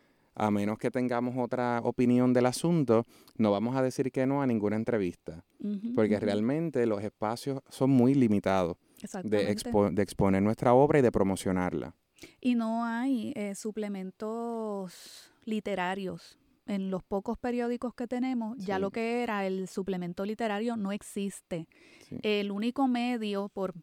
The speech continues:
Speaker 2: seguir, por empezar a mencionar, este, medios digitales que sí dan espacio a los escritores, eh, por ejemplo, ochenta Grados
Speaker 1: Sí.
Speaker 2: tiene, ¿verdad?, una variedad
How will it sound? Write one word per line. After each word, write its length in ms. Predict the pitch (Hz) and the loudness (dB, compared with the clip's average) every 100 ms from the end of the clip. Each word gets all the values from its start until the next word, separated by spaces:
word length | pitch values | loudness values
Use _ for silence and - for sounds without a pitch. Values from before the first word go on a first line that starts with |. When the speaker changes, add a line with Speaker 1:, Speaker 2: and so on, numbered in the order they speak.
| _ _ | _ _
Speaker 2:
seguir, 400 | - 208 202 202 - | -12 -8 -6 -8 -10
por 160 | 202 185 | -10 -8
empezar 480 | 175 - 185 190 | -10 -10 -10 -6
a 60 | 202 | -4
mencionar, 580 | 226 226 240 226 220 214 | -2 -2 -2 -2 -2 -6
este, 460 | 196 - 202 185 | -8 -8 -6 -4
medios 340 | 185 180 190 202 | -6 -6 -4 -4
digitales 760 | 220 220 208 196 208 208 185 - | -4 -4 -2 -2 -2 -2 -4 -8
que 140 | 190 | -12
sí 320 | 160 - 214 247 | -10 -6 -4 -2
dan 200 | 196 202 | -2 -4
espacio 380 | - 208 226 | -6 -6 -4
a 40 | 202 | -6
los 100 | 196 | -6
escritores, 640 | - 185 175 208 240 202 - _ - _ - | -8 -10 -6 -4 -4 -6 -10 _ -20 _ -8
eh, 240 | 208 190 - | -4 -4 -4
por 120 | 202 | -4
ejemplo, 260 | 208 196 - | -4 -4 -4
ochenta 480 | 196 214 208 240 262 | -6 -4 -4 -4 -4
Grados 500 | 285 294 233 233 - | -4 -2 -2 -4 -10
Speaker 1:
Sí. 260 | - - - _ _ _ - - _ _ - | -16 -16 -16 _ _ _ -20 -20 _ _ -4
Speaker 2:
tiene, 480 | 240 247 233 196 190 | -2 0 -2 -2 -4
¿verdad?, 400 | 190 226 220 196 | -2 -2 -2 -2
una 240 | 208 233 | -4 -2
variedad 580 | 233 214 214 214 214 | -2 -2 -2 -2 -4